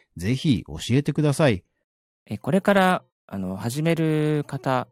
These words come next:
Speaker 2: えー、特に、まあ、四十代から五十代のリスナーさんのおすすめとし-、に向けてなんですけれども、やっちゃいけないのは、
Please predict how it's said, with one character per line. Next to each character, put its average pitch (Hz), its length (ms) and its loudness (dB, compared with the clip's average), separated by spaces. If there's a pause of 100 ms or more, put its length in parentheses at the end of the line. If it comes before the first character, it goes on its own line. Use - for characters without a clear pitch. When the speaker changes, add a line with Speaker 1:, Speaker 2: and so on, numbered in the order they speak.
(100)
Speaker 2:
え 104 140 -12
ー、 107 40 -14
特 190 240 -4
に、 175 120 0
ま 151 320 0
あ、 - 120 -20
四 147 300 -6
十 220 220 0
代 202 200 2
か 175 120 -4
ら 143 120 -2
五 127 140 -4
十 175 180 0
代 196 160 2
の 127 100 -4
リ 107 100 -4
ス - 120 -10
ナ 123 120 -2
ー 123 40 -4
さ 123 200 -6
ん 120 180 -6
の 123 220 -4
お - 40 -10
す 131 120 -4
す 131 160 -6
め 120 340 0 (120)
と 127 120 -6
し-、 - 160 -12 (180)
に 123 400 -4
向 127 180 -12
け 127 120 -8
て 143 140 -4
な 120 140 -2
ん 107 80 -4
で 104 100 -6
す - 100 -12
け 123 100 -8
れ 120 100 -4
ど 123 100 -4
も、 156 320 2 (500)
や 151 120 -4
っ 190 100 -10
ち - 160 -2
ゃ - 20 4
い 247 80 0
け 247 100 0
な 226 160 4
い 220 60 2
の 175 160 2
は、 139 460 2